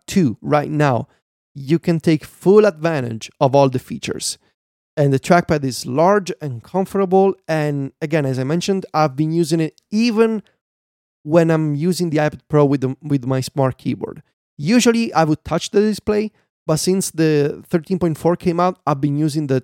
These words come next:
trackpad even when I'm not using an external, um, monitor. And it's beautiful.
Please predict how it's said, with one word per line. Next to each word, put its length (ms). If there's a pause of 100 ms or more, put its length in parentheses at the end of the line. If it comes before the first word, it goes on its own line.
(120)
trackpad 540 (460)
even 260
when 160
I'm 100
not 260
using 320
an 140
external, 720
um, 360 (200)
monitor. 480 (220)
And 100
it's 240 (300)
beautiful. 520